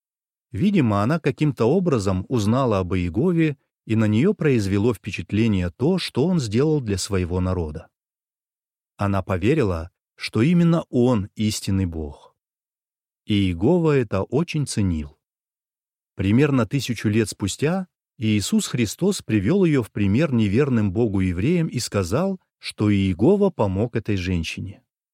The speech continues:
Что он для нее сделал? Иегова велел пророку Илье отправиться на север, в город Сарепту, найти там эту вдову и жить у нее во время засухи. Придя в Сарепту,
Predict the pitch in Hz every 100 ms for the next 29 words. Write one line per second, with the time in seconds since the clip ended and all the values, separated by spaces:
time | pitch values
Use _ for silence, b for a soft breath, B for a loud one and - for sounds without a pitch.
0 | _ _ _ _ - - - 190 214 196
1 | 202 208 208 180 160 92 73 - _ _
2 | _ _ _ _ _ _ _ _ _ _
3 | - 107 98 87 202 208 151 101 95 190
4 | 160 107 98 151 - 101 87 87 165 202
5 | 123 101 117 175 170 - 104 92 - 113
6 | 165 160 156 107 95 117 107 - - 87
7 | 120 185 - 156 147 _ _ _ - 101
8 | 101 - 233 139 120 131 117 87 87 80
9 | 123 202 - _ _ _ _ 113 95 147
10 | 202 156 104 92 110 170 110 87 95 95
11 | 87 90 82 - - - _ _ _ _
12 | _ _ _ _ _ _ _ - 107 98
13 | 101 - 101 98 190 - 185 170